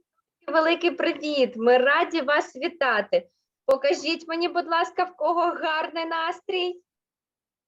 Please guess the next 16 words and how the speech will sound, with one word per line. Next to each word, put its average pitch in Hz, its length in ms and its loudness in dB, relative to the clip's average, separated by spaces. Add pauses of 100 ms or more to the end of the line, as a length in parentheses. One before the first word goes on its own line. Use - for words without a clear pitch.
Супер! 285 760 0 (180)
Ви 359 160 0
неймовірні, 302 680 -4
як 254 220 -2
завжди. 226 400 0
Ми 233 200 -2
дуже-дуже 277 800 -6
на 247 100 0
вас 226 260 -4
чекали 240 400 2
з 294 100 -6
Любов'ю 226 280 -2
Іванівною - 640 -10
і 294 180 -8
нарешті 302 480 0
дочекалися. 196 920 0